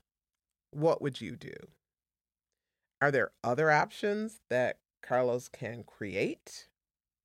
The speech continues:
How would you navigate this situation? Think it through. Think about it from multiple perspectives. Talk about it with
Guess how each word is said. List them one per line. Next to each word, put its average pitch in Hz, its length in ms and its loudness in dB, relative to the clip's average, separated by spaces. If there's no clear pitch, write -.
How 220 120 2
would 254 160 4
you 233 60 0
navigate 190 600 2
this 113 160 -2
situation? - 1000 -10
Think 480 180 4
it 440 140 0
through. 220 380 0
Think - 220 -2
about 320 280 2
it 269 100 -2
from 214 180 -4
multiple 196 420 -4
perspectives. - 920 -6
Talk - 340 2
about 139 280 4
it - 140 -2
with 135 320 -4